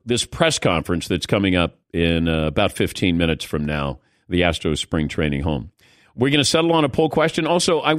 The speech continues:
I wanna talk about Myles Garrett being reinstated here, because there's still that issue of that comment of, "Hey, Mason Rudolph used a racial slur."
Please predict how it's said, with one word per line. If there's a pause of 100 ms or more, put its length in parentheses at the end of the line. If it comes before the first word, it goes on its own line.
(140)
I
wanna (240)
talk
about
Myles
Garrett
being
reinstated
here, (360)
because
there's
still
that
issue
of (380)
that
comment
of, (280)
"Hey,
Mason
Rudolph
used
a
racial
slur."